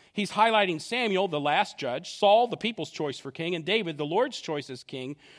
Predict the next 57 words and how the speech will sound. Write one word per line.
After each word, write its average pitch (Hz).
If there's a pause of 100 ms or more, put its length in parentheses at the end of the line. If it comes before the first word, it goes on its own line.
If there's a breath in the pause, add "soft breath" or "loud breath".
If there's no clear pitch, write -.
(120 loud breath)
who 233
was 202
the 180
epitome 214
of 180
the 160
Israelite 254
person 180
in 175
covenant. 202 (440 soft breath)
He 240
should 277
be 254
the 247
example, 214
reading 226
the 220
law 220
all 214
the 208
time, 190
keeping 202
it 170
with 196
him, 143 (200 loud breath)
and 175
living 185
it 180
out 180
in 139
front 156
of 143
the 147
people. 220
He 208
does 240
all 247
of 214
that 156
in 180
order 269
to 247
show 139 (320 loud breath)
that 170
the 170
same 254
relationship 233
with 233
God, 147
Palestinian 185
covenant, 139
obedience 147
brings 175
blessing, 127
disobedience 147
brings 160
discipline, 131